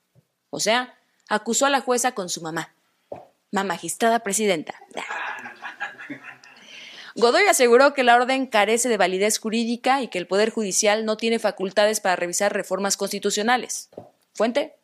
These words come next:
de Los Deseos. Por lo que solicitó que se inicie un procedimiento contra la jueza y se eviten resoluciones similares. Pero pues a ver si le hacen caso, porque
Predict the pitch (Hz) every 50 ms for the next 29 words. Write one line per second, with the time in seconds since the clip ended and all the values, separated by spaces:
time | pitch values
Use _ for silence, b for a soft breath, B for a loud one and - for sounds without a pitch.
0 | _ _ - 233 240 226 220 214 208 - - - - - - - _ _ _ _
1 | _ - - _ _ _ - - - - - _ - - - _ - - B B
2 | B B B B B B B B B 226 233 240 233 226 247 240 247 233 226 240
3 | 240 - 302 302 311 302 254 247 220 226 247 233 247 262 226 220 202 - 202 190
4 | 202 208 214 220 233 226 214 202 196 185 185 190 208 - 254 247 233 - 220 226
5 | - - 190 - - 190 190 190 208 214 - 226 220 220 214 190 180 185 175 170
6 | 165 - 196 190 190 180 - - 170 160 156 151 139 - - - - - - -
7 | - - - _ _ _ _ b b b b b b b b b - 180 - 180
8 | 190 190 220 233 269 254 254 247 254 254 240 285 294 285 262 233 - - 190 190
9 | 190 175